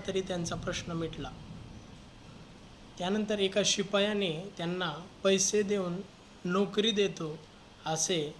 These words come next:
सांगितले आणि न-, त्यांची फसवणूक झाली. शेवटी एका डॉक्टरने कंपाऊंडरची नोकरी दिली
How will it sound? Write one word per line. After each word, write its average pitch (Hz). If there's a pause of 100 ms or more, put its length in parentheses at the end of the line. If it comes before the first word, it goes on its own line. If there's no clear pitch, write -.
(240)
सांगितले 156 (3250)
आणि 160
न-, 170
त्यांची 175
फसवणूक 180
झाली. 139 (920)
शेवटी 165
एका 165
डॉक्टरने 156 (600)
कंपाऊंडरची 190
नोकरी 180
दिली 151